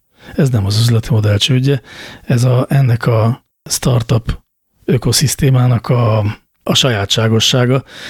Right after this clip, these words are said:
miszerint egy cég egy idő után nem azért kap befektetést, mert szüksége van rá, hanem azért, mert a befektetők be akarnak szállni.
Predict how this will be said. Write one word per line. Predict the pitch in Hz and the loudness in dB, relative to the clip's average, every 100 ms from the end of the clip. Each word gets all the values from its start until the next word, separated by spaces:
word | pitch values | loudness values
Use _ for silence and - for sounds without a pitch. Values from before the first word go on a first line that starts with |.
| - | -8
miszerint | - 120 127 117 107 | -2 0 0 0 0
egy | 113 | -2
cég | - 120 117 | 0 0 0
egy | |
idő | 117 127 | 0 0
után | 120 117 | 0 0
nem | 117 117 | 2 2
azért | 104 104 - | 2 0 0
kap | - 98 | -2 -2
befektetést, | - 113 - 101 - 107 110 101 | 0 0 0 -4 -2 -2 -2 -2
mert | 120 95 | -2 -2
szüksége | - 110 - 101 95 | -4 0 0 2 0
van | 92 95 | 2 2
rá, | 113 131 - _ _ - | 2 0 -4 _ _ -10
hanem | - 127 127 | -2 0 2
azért, | 104 104 104 | 2 2 0
mert | 113 98 | 0 0
a | 113 | 0
befektetők | 110 - 98 - 92 - 98 - - - - | 0 0 -2 -2 -4 -2 -4 -8 -20 -20 -4
be | 113 101 | 0 0
akarnak | 90 - 101 104 92 | 0 0 0 0 0
szállni. | - 90 90 90 - | 0 0 0 -2 -6